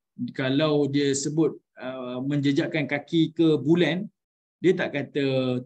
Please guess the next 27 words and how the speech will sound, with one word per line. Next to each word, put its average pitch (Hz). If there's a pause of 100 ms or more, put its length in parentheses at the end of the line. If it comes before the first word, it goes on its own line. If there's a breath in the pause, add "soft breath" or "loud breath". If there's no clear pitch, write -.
(100)
turun 156
ke -
bulan, 156
dia 135
kata 160
mendarat 139
ke 143
bulan. 120 (240)
Ha, 104
mendarat 117
ke 117
bulan. 107
Dia 120
gunakan 127
perkataan 123
ihbit 123
ni, 117 (160)
eh. - (580)
Ihbit, 113 (300)
eh, 156
mendarat 127 (180)
ke 127 (100)
bulan. 113 (540)
Okey, 98
jadi 143
Allah 139
Ta'ala 131